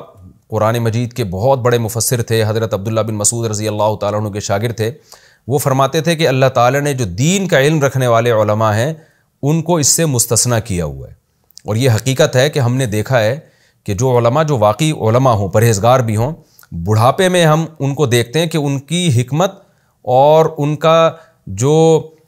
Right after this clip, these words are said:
जो उनमें तदब्बर है ना, वो कम होने के बजाय और ज़्यादा बढ़ जाता है।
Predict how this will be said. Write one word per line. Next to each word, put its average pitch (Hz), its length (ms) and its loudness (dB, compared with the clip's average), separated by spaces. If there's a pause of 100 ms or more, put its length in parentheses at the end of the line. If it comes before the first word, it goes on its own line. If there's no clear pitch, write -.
(200)
जो 120 460 2
उनमें 147 300 0
तदब्बर 131 440 4
है 139 120 4
ना, 185 100 2
वो 175 140 0
कम 165 220 2
होने 147 260 4
के 151 100 2
बजाय 131 320 4
और 147 300 4
ज़्यादा 139 240 4
बढ़ 117 200 4
जाता 87 300 -2
है। 73 120 -16